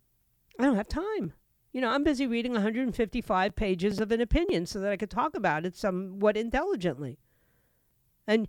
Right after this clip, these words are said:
she respects me for what I do, and I respect her for what she does. But I am not going to spend hours on Twitter. I'm not gonna spend hours on, uh, any of these platforms because they take away precious time when I could be actually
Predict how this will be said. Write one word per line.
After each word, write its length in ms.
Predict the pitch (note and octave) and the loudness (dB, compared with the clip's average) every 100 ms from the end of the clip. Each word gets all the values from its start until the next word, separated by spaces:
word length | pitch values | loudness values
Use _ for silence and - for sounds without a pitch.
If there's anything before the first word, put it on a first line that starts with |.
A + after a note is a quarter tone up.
| - | -6
she 180 | - - | -2 2
respects 420 | C#4+ - C#4 C4 | 2 2 0 0
me 160 | C#4 C#4+ | 0 0
for 120 | C#4 | 2
what 120 | A#3 | 2
I 160 | A3 B3+ | 4 4
do, 180 | C4 C#4+ | 2 0
and 80 | C#4 | 0
I 60 | |
respect 400 | B3 B3 - B3+ | -2 -2 -4 -2
her 80 | C#4 | -2
for 140 | - | -2
what 160 | B3+ B3+ | -4 -4
she 180 | - C#4+ | -4 -2
does. 240 | B3+ E3 | 0 -2
But 220 | - G#3 - | -4 -8 -6
I 120 | B3+ C#4 | -6 -4
am 340 | F3+ F3+ G3 | -6 -6 -6
not 420 | A3 A#3 C4 - | -6 -4 -6 -8
going 240 | - A3+ A3 | -4 -4 -2
to 80 | |
spend 400 | G3 - G#3 G3 - | -6 -2 -2 -2 -8
hours 720 | F3 G3 G3 C3+ - - - - _ _ _ - | -4 0 0 0 -8 -20 -20 -20 _ _ _ -2
on 220 | G#3 F#3 | 0 0
Twitter. 460 | - - G3+ A#3+ E4+ | -2 -2 0 0 -2
I'm 140 | F3 | -2
not 140 | F#3+ F#3+ | -2 -2
gonna 120 | F3+ | -6
spend 260 | - F#3 - | -6 -8 -4
hours 340 | F#3+ F#3+ F#3+ F3+ | 2 4 4 2
on, 420 | D#3 C#3+ C#3+ C#3+ | -2 -2 -8 -12
uh, 140 | - D#3 | -16 -16
any 360 | - A#3 G#4 G#3 | -2 0 2 2
of 100 | D#3 | 0
these 200 | D#3+ C#3+ | 0 -4
platforms 760 | - F#3 C3 - D3 F#3+ - - _ _ _ _ _ | -2 -2 -2 -4 -4 -4 -8 -14 _ _ _ _ _
because 260 | A#3+ C4+ B3 | 0 0 0
they 120 | B3 | -2
take 220 | - C4 | -2 -2
away 200 | B3 A#3+ | 0 0
precious 420 | - B3+ - B3 | 0 -4 -4 -8
time 360 | - A#3+ A#3 F#3+ | -10 -6 -4 -2
when 100 | F3 | -2
I 80 | E3+ | -2
could 220 | - G3 | -4 -6
be 160 | G#3 - | -6 -8
actually 640 | E3+ G3+ - C4 B3+ A#3 | -10 -10 -8 -6 -6 -6